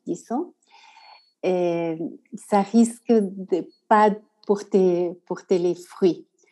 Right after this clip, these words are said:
Donc, il faut vraiment bien planifier les étapes de comment on se lance pour avoir un, un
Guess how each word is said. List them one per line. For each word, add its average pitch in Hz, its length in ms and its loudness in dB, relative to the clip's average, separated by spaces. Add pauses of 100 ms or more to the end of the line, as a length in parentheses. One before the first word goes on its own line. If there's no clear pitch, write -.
(160)
Donc, 185 240 -4
il 180 100 -4
faut 185 220 0
vraiment 226 380 2
bien 226 600 2 (260)
planifier 214 640 2
les 208 280 0
étapes 214 380 -4 (460)
de 170 600 -10 (200)
comment 220 440 2
on 185 80 2
se 180 200 -10
lance 226 520 -2 (420)
pour 190 140 0
avoir 208 440 2 (840)
un, 160 920 -8 (360)
un 160 360 -8